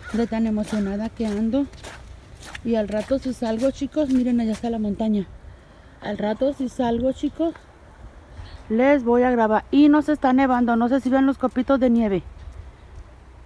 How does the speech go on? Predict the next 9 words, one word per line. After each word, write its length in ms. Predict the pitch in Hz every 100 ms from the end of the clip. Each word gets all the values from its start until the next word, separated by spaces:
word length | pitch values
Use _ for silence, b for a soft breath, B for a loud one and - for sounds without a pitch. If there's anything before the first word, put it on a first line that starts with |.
| - - - -
Ay, 180 | 208 226
nos 160 | 240 220
está 220 | 220 214
nevando, 320 | 220 214 214
me 120 | 214
voy 140 | 196 208
a 80 | 220
apurar. 340 | 190 202 180 - - - - - - - - - - - -
Y 80 | 226